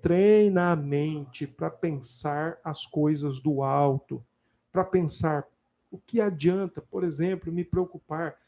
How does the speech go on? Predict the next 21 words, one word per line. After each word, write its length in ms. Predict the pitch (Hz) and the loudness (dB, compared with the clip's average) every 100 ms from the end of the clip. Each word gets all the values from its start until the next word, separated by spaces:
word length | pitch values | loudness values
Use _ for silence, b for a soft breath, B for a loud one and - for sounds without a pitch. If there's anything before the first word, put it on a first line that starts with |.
| _ _ | _ _
Deus 300 | 165 202 214 | 0 2 2
tá 120 | 208 | -4
no 100 | 196 | -10
controle, 580 | 190 185 170 156 180 170 | -10 -12 -10 -2 0 0
eu 80 | 185 | 0
não 100 | 208 | 0
posso 420 | 202 185 202 - | 2 2 2 0
resolver 500 | 165 185 180 170 180 | 2 4 4 4 4
isso, 440 | 165 185 175 - - 147 | 2 0 -4 -8 -14 -4
Deus 320 | 196 226 - | -2 -2 -6
pode, 480 | - 175 190 170 135 b b b | -4 0 2 0 -4 b b b
eu 120 | 190 | -2
não 140 | 214 214 | 0 0
posso 400 | 214 196 202 - | 2 2 2 0
ter 180 | 202 208 | -2 0
cuidado 420 | 202 180 180 180 | -2 -2 -2 -4
com 120 | 185 | -10
essas 260 | 180 170 165 | -8 -8 -8
coisas, 440 | - 190 170 143 | -2 0 0 -4
Deus 400 | - 190 190 - - | -2 -2 -2 -18 -10
cuida, 460 | 175 208 202 135 | -6 -6 -6 -10